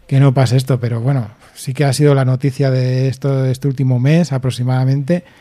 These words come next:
que, en fin, ¿qué se va a hacer? ¿Qué, qué es lo que os digo, no? Que, pues que nos van a guiar, van a empezar a guiar. Las empresas ya lo están haciendo, como hemos estado hablando estos últimos episodios, y, y seguro, seguro, seguro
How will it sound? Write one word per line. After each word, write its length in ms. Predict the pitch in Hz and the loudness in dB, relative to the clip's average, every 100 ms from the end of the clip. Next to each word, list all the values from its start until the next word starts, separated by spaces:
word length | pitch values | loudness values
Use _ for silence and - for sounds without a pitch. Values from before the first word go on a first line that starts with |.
| - _ _ | -20 _ _
que, 380 | - 123 107 104 | -2 0 0 -4
en 220 | 107 104 | -4 -4
fin, 300 | - - 123 - - - - - - - _ | -4 2 2 2 -14 -20 -20 -20 -20 -20 _
¿qué 120 | - 127 | -4 -2
se 160 | 139 | -2
va 60 | 117 | -4
a 40 | |
hacer? 260 | - 156 135 | -2 -2 0
¿Qué, 300 | 123 123 127 | -2 0 0
qué 80 | 143 | 2
es 60 | |
lo 140 | 151 139 | 2 2
que 100 | 131 | 2
os 80 | |
digo, 240 | 135 180 139 | 2 2 2
no? 200 | 202 202 | 0 -2
Que, 280 | 131 127 117 131 - - - | -4 -6 -8 -12 -18 -20 -16
pues 160 | 131 | -12
que 520 | 135 131 123 123 123 123 | -4 -2 0 -2 -4 -4
nos 180 | 127 127 | -2 0
van 140 | 170 | 2
a 60 | 143 | 2
guiar, 420 | 131 185 214 - 127 | 2 2 0 -8 -6
van 160 | 139 | -2
a 20 | |
empezar 320 | 143 127 143 139 | 0 -2 -2 -2
a 120 | 143 | 0
guiar. 400 | 147 185 220 226 - - - - - | 0 2 0 -4 -18 -20 -20 -20 -4
Las 200 | 139 127 | -2 2
empresas 360 | 139 151 156 156 | 2 2 2 2
ya 100 | 131 | 0
lo 40 | |
están 200 | 127 127 | -2 -4
haciendo, 680 | 120 120 220 214 220 294 180 | -4 0 2 2 2 0 -4
como 220 | 135 131 | -6 -4
hemos 180 | 135 139 | -2 -2
estado 180 | 135 131 | -2 -2
hablando 220 | 135 135 | 0 0
estos 240 | 127 139 127 | -2 -4 -6
últimos 340 | 135 131 120 | -2 -2 -2
episodios, 680 | 120 120 131 143 190 240 185 | -4 -2 0 2 2 0 -4
y, 680 | 139 123 123 120 120 120 117 - - - - _ _ - | -2 -2 0 -2 -2 -6 -8 -14 -20 -20 -20 _ _ 0
y 920 | 131 123 120 117 117 113 113 113 110 - | 2 2 2 0 -2 -4 -4 -8 -10 -12
seguro, 460 | - 120 127 139 | -6 -2 2 2
seguro, 360 | 147 143 143 151 | 2 2 2 0
seguro 500 | 135 135 147 175 | 0 0 2 0